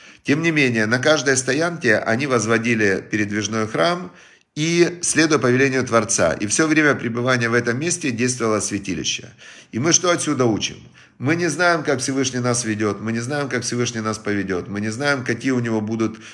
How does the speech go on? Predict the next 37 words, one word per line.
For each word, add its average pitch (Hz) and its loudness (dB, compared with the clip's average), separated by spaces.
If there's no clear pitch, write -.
завтра, 107 4
э, 98 2
для 107 2
нас, 113 2
э, 113 -2
уроки, 107 2
испытания 104 2
и 98 0
так 110 -2
далее. 190 0
Единственное, 143 -2
что 135 0
мы 131 -4
знаем, 170 -2
что - -2
если 151 4
бы 135 2
он 123 2
хотел 131 2
нас 120 2
уничтожить, 151 2
он 147 -4
бы 135 -2
уничтожил. 85 -4
А 120 8
раз 156 4
мы 143 -2
живы, 120 2
он 147 2
не 147 0
хочет 127 2
нас 117 0
уничтожить, 170 -2
он 135 -2
хочет 123 -2
нас 120 0
сделать 110 0